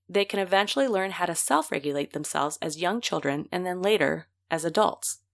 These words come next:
The goal is not to eliminate their emotional state, but rather visit that state with them and try to help them feel safe. Doing this is the foundation for successful social emotional growth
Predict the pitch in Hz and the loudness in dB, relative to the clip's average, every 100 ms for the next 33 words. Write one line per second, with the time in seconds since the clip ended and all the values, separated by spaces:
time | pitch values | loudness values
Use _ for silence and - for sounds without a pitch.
0 | _ _ _ _ _ _ _ _ - 196 | _ _ _ _ _ _ _ _ -4 0
1 | 226 226 214 190 202 208 226 - 240 208 | 6 6 4 0 0 2 2 2 2 2
2 | 202 190 165 175 165 160 160 - 160 - | 4 2 2 0 0 0 0 -2 -2 0
3 | 185 - - _ _ _ _ _ _ _ | 0 0 -4 _ _ _ _ _ _ _
4 | _ 214 - 208 220 196 147 226 247 226 | _ 0 2 2 2 0 6 6 6 2
5 | 196 - - 175 - 202 247 - - - | 2 2 2 0 2 4 4 0 -2 -2
6 | 156 _ _ _ - 202 - 220 226 190 | -10 _ _ _ -4 0 2 2 2 2
7 | 185 175 160 147 139 - 104 - - _ | 0 -2 -2 0 0 0 -2 -8 -16 _
8 | _ _ _ _ _ _ _ _ _ _ | _ _ _ _ _ _ _ _ _ _
9 | _ _ _ _ _ _ - 220 269 269 | _ _ _ _ _ _ 4 6 6 6
10 | 185 175 - 180 175 175 175 165 165 170 | 6 6 0 -2 0 2 2 0 0 -4
11 | 160 - - 160 - 190 - 247 254 _ | -6 -6 -6 -6 -2 -2 -2 -4 -4 _
12 | _ - - 190 185 - 190 - 165 170 | _ -12 2 4 4 0 -2 -2 -4 -4
13 | - 190 - 156 156 | -4 -6 -2 -2 -4